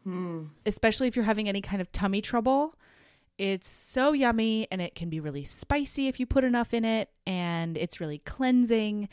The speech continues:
Speaker 2: And ginger's just, I mean, it's a miracle root to begin with, but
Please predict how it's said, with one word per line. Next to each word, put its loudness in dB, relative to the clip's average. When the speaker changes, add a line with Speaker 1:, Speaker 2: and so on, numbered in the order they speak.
Speaker 2:
And -2
ginger's 4
just, 2
I -2
mean, 0
it's 0
a 2
miracle 4
root -2
to -4
begin -2
with, -8
but 0